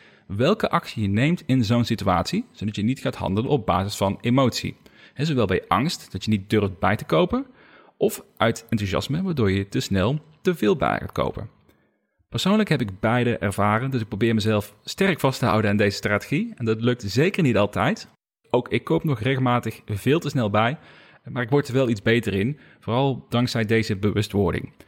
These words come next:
En uiteindelijk, een goed plan is de vriend van iedere belegger, dus hoe sneller je planmatig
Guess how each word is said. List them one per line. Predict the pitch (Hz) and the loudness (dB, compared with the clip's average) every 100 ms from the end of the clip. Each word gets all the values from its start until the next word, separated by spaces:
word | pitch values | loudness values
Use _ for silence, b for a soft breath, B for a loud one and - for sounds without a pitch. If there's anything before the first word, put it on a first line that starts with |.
| B B | B B
En | 110 | -2
uiteindelijk, | 104 139 151 147 139 - | 0 4 4 4 0 -2
een | - | -6
goed | 113 196 196 | 0 0 2
plan | 151 143 - | 2 2 0
is | 110 | -4
de | 104 | -2
vriend | 110 107 | 0 0
van | 101 101 - | 2 -2 -2
iedere | - 101 98 | -2 0 0
belegger, | 98 131 139 123 123 - | 2 2 2 0 -2 -8
dus | - 95 | -10 -6
hoe | 95 101 | -4 -4
sneller | - 165 214 | 0 2 2
je | 165 107 | 2 0
planmatig | - 156 156 123 104 - | 0 0 2 0 -2 -6